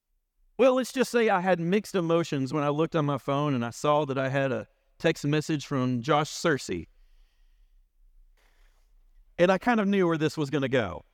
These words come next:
you know? I kinda, and so Josh, uh, yeah, shared with us a proverb from his Kenyan upbringing. Okay, so this is a Kenyan proverb.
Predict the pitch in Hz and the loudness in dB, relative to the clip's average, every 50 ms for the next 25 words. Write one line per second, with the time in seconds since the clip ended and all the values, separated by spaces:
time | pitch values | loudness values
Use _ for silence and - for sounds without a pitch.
0 | _ - - 131 123 117 113 113 110 _ _ _ _ _ _ _ _ - 123 - | _ -8 -4 -2 -2 -2 -4 -6 -8 _ _ _ _ _ _ _ _ -10 -4 -4
1 | 165 156 151 151 - - 127 - 180 165 160 _ _ - - 156 160 196 196 202 | -2 -2 -2 -2 -2 -2 0 2 0 0 0 _ _ -16 -10 -2 2 4 4 4
2 | 220 240 226 - - - - 175 165 156 151 143 139 _ _ _ _ _ _ _ | 4 2 0 -4 -10 -6 -2 -2 0 0 -2 -4 -6 _ _ _ _ _ _ _
3 | _ - - 170 175 180 185 - - - 214 214 214 208 202 196 185 175 175 - | _ -6 -2 -2 -2 -2 -2 -6 -2 0 2 2 2 2 0 0 0 0 0 2
4 | 175 175 175 175 175 - - - 156 151 - - - 185 180 180 180 170 185 180 | 2 2 2 2 0 -2 -4 -4 -4 -4 -4 -4 0 2 2 2 2 2 2 2
5 | 180 175 175 170 156 156 - - 160 151 147 151 165 151 135 - - _ _ _ | 2 2 -2 -2 -4 -6 -4 -2 -2 -2 0 -2 -2 -4 -4 -6 -10 _ _ _
6 | _ - - 233 220 220 220 220 226 226 220 208 220 214 - - 170 165 - - | _ -6 -2 0 0 2 2 2 2 2 2 0 -2 -2 -2 -2 -2 -2 -2 -6
7 | 143 117 123 120 117 110 110 107 107 110 117 127 143 160 151 - - - 131 123 | -6 -2 0 2 2 2 2 2 0 -2 -2 -4 -4 -6 -8 -10 -10 -6 -6 -4
8 | - - 139 - - 147 151 139 - 127 120 107 - - - 165 170 165 165 156 | -2 -2 -4 -2 -2 -4 -4 -4 -4 -4 -6 -6 -6 -4 -2 -2 0 2 2 0
9 | 139 - - 139 123 117 107 104 98 101 98 98 98 | 0 0 0 2 2 2 2 0 0 -2 -2 -4 -6